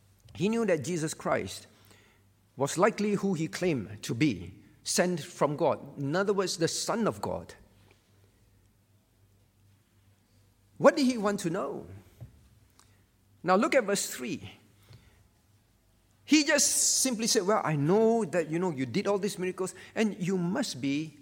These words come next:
who you claim you are." Now Jesus cut to the chase.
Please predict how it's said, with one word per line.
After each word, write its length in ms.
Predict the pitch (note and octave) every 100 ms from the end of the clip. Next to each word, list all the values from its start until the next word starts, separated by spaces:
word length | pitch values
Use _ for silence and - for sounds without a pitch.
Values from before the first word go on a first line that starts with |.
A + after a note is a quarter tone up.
| -
who 140 | E3+
you 160 | C#3+ C#3+
claim 500 | - F#3+ D#3 A2 A#2+ - -
you 180 | C3
are." 440 | - D#3 A2 D#2+ E2+ - _ _ _ _ _ _ _ _ _ _ _ _ _ _ -
Now 100 | D#3
Jesus 380 | D3+ B3+ A#3+ B3
cut 260 | - A3 -
to 80 | D#3+
the 120 | E3
chase. 460 | - G3+ - -